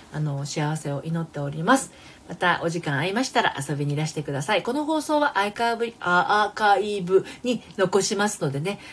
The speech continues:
またちょっと聞き逃したところなどありましたら、あの、改めて聞いてみていただいても大丈夫かなと思います。ハートありがとうございます。はい。ということで、今日はこの辺で美味しいもの食べて、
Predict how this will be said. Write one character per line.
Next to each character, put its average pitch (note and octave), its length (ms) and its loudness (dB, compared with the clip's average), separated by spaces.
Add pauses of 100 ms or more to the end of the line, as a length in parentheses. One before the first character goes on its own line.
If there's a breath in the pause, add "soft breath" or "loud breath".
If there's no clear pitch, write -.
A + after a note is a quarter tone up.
ま F#3+ 80 -8
た F#3 100 -2
ち F#3 80 -6
ょ G3 40 -8
っ - 20 -14
と E3 80 0
聞 - 160 -12
き G3+ 80 0
逃 G3 240 -4
し - 60 -8
た E3+ 80 -4
と D#3 100 -6
こ D#3+ 120 -4
ろ D3+ 80 -4
な C#3 100 -4
ど C3 100 -6
あ C3+ 40 -2
り F#3 120 -4
ま B3+ 100 -2
し - 80 -8
た A#3 120 -4
ら、 C#3+ 180 0 (240 loud breath)
あ C#3+ 100 -6
の、 C3 380 -6
改 D3+ 240 -4
め C3 100 -6
て B2+ 120 -6
聞 D#3 140 -6
い - 40 -6
て C#3+ 100 -4
み D3 140 -2
て B2+ 80 -2
い C3 60 -2
た D3+ 80 -4
だ E3+ 100 -2
い F3 60 -4
て C4+ 80 -6
も G#3+ 80 -4
大 C#3 160 0
丈 C#3+ 100 -2
夫 C#3 100 -6
か C3+ 140 -6
な B3+ 160 0
と A3+ 160 -2
思 G3+ 160 -6
い G3+ 80 -8
ま C4 100 2
す。 - 120 -4 (280 loud breath)
ハ F#3+ 140 -2
ー F#3 40 2
ト F#3+ 100 6
あ - 100 4
り G#3 80 6
が C4 180 2
と C4 160 10
う - 40 12
ご A3+ 80 2
ざ C#4+ 280 2
い G3 60 -8
ま B3 180 2
す。 - 160 -10 (460 loud breath)
は F#4 140 6
い。 E4+ 100 6
と - 260 0
い D4 40 10
う C#4+ 40 8
こ E4 120 4
と C#4+ 80 4
で、 A3+ 180 8
今 - 80 -16
日 A#3+ 80 6
は E3+ 140 6
こ E3 100 0
の D#3+ 100 4
辺 D#3+ 260 2
で E3+ 280 8
美 F3 60 6
味 F#3 100 6
し G#3 80 2
い G3 60 2
も F3+ 80 2
の D#3+ 120 0
食 G3+ 120 2
べ F3+ 120 4
て、 C#3 200 0